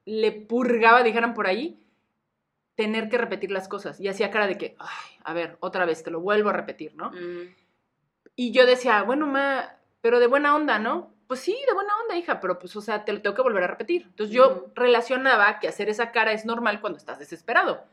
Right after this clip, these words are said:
Speaker 1: pero eso no significa que no ames, ¿no?
Speaker 2: Sí.
Speaker 1: O que no lo hagas con gusto. Entonces yo ahí se los regalo cuando empezamos a hacer conciencia y el observador se hace consciente de sus propias acciones, ¿verdad, Ana?
Speaker 2: Muy bien.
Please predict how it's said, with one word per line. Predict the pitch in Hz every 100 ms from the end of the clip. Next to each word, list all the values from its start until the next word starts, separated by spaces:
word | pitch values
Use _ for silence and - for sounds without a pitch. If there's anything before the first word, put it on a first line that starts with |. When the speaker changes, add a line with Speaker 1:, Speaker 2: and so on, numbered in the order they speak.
| _ _ _
Speaker 1:
pero | 190
eso | 196 208
no | 208 202
significa | 233 254 294 - 226 320 -
que | 156
no | 151 160
ames, | 208 143 - _
¿no? | 151 220 381 _ _ _
Speaker 2:
Sí. | 190 180 _
Speaker 1:
O | - 190
que | 185
no | 190 196
lo | 196
hagas | 190 196
con | - 185
gusto. | 202 220 - - _ _ _ _ _
Entonces | - 214 233
yo | 262
ahí | 277
se | 311
los | 339 330
regalo | 311 277 285 277
cuando | - 226 214 208 208 214
empezamos | 208 214 240 262
a | 262
hacer | 226 233
conciencia | 240 233 247 226
y | 240
el | 202
observador | 202 208 196 226 220
se | 220
hace | 226
consciente | 214 190 208 214 220
de | 185
sus | 185 -
propias | 208 196 185 165
acciones, | - 165 143 - _ -
¿verdad, | 165 196
Ana? | 226 294 -
Speaker 2:
Muy | 202
bien. | 190 180 180